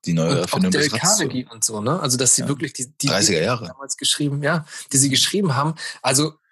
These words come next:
Speaker 2: oft habe ich mich einfach gefragt, okay, gut, wenn ich jetzt zum Beispiel meine Familie sehe, wo, wo ich oft gedacht habe, „Mensch, warum habt ihr euch mit solchen Sachen nicht beschäftigt?“ Klar, wenn du dann in der D D R aufgewachsen bist, ne?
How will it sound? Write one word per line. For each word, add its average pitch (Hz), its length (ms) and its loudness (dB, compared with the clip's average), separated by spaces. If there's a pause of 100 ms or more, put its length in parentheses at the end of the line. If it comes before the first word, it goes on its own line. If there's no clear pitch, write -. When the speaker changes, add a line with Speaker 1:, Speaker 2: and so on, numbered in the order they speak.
Speaker 2:
oft 165 200 0
habe 165 120 2
ich 147 80 2
mich 147 160 0
einfach 147 240 -4
gefragt, 143 320 -2
okay, 165 320 2
gut, 156 260 -2
wenn 127 80 2
ich 123 80 2
jetzt 127 120 0
zum 143 80 0
Beispiel 123 180 0
meine 160 200 2
Familie 117 400 0
sehe, 117 240 2
wo, 127 140 -8
wo 131 120 0
ich 123 100 0
oft - 100 -4
gedacht 127 220 0
habe, 127 160 0
„Mensch, 131 220 2
warum 165 120 2
habt 127 160 -2
ihr 214 220 4
euch 131 160 0
mit 131 100 2
solchen - 240 0
Sachen 127 240 0
nicht 123 140 -4
beschäftigt?“ - 420 0
Klar, 123 300 0 (300)
wenn 127 100 2
du 127 80 4
dann 120 80 2
in 120 60 -2
der 123 100 2
D 127 80 2
D 127 100 2
R 117 160 4
aufgewachsen 127 500 -2
bist, 127 260 2
ne? 139 280 0